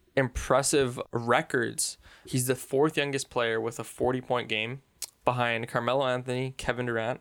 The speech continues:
and LeBron James at nineteen years and two hundred and twenty-five days old. And he's also set the record for most twenty-point games by a Minnesota Timberwolves rookie with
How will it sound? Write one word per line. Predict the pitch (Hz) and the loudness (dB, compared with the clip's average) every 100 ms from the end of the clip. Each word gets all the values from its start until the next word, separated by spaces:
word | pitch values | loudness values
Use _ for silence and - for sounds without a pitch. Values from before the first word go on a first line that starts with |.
| _ | _
and | 123 117 | -4 -2
LeBron | 113 113 113 117 | -2 0 -2 0
James | 113 110 143 - - - | -2 -2 -6 -10 -10 -2
at | 113 | -2
nineteen | 120 127 139 143 | 0 -4 -2 -2
years | 135 135 | 0 -2
and | 123 | -4
two | - 127 | -4 -2
hundred | 127 120 | 0 -2
and | |
twenty-five | 120 123 117 113 113 | -4 -4 -2 -2 -2
days | 117 113 | -2 -2
old. | 110 113 156 - _ _ _ _ | -2 -4 -4 -10 _ _ _ _
And | 127 | 0
he's | 135 131 | 0 0
also | 143 160 185 | 0 2 2
set | 156 - 151 151 | 2 0 0 0
the | 139 | 0
record | 120 127 135 120 | 0 0 -4 0
for | 123 | -4
most | 117 123 143 | 2 2 2
twenty-point | - 131 131 131 127 | -2 -2 -2 -2 -2
games | 117 117 120 - - - - - | -2 -2 -4 -8 -14 -20 -20 2
by | 120 | 4
a | 117 | 4
Minnesota | 120 131 131 131 123 | 2 2 2 0 0
Timberwolves | - 120 117 117 117 123 | -4 -2 2 2 0 0
rookie | 117 113 120 120 - | -2 0 -4 -4 -4
with | 113 113 - - | -2 -2 -4 -20